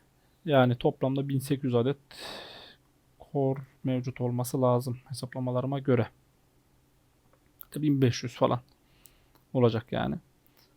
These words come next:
Yani arkadaşlar bu şekilde işte yani kasarak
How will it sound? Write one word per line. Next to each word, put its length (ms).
Yani 160
arkadaşlar 240
bu 80
şekilde 420
işte 240
yani 320
kasarak 420